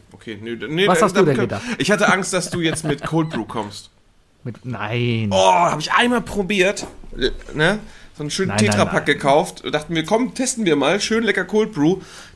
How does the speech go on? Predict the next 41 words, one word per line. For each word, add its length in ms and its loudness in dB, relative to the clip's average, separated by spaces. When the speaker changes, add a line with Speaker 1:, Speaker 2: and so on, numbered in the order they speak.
Speaker 1:
Nee, 260 0
nicht 180 -6
meine 240 2
Welt. 240 0
Es 260 0
schmeckt 280 2
Speaker 2:
Nee. 140 -20
Speaker 1:
für 120 -2
mich 180 0
genauso, 420 2
wie 60 -6
ich's 80 -6
erwartet 380 2
habe. 240 -6
Speaker 2:
Ich 160 -2
hab 100 2
auf 140 2
jeden 160 2
Fall 200 4
heute 220 2
einen 160 -4
Espresso 420 -2
Tonic 340 2
ausprobiert. 380 0
Und 140 0
es, 160 -4
Leute, 280 4
ganz 220 -2
ehrlich, 240 -2
das 160 -4
ist 240 -10
das 160 -4
Sommergetränk, 580 -2
wenn 120 0
ihr 60 2
mittags 300 0
um 60 2
drei 160 0
im 80 2
Büro 240 2
seid, 320 2